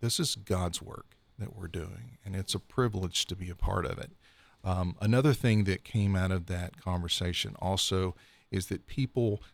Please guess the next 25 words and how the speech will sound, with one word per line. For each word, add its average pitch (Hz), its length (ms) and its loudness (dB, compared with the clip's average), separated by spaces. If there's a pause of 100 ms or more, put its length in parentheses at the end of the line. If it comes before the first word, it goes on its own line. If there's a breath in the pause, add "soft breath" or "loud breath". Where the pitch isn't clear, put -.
see 117 360 2
where 104 220 4
we 95 240 0
add 90 200 -2
value 104 500 4
in 95 100 2
the 90 100 0
community 87 680 -2
through 113 600 0
walking 95 560 -2
with 87 300 -2
people, - 420 -16 (480)
that 90 180 0
accompaniment. 87 680 -2 (340)
Whether 107 300 4
we're 95 140 0
talking 98 440 2
about 92 280 -2
a, 92 100 -4 (120)
a - 40 -6
senior 123 680 4
that's 98 280 -2
living 101 300 2
in 95 100 2
social 101 540 0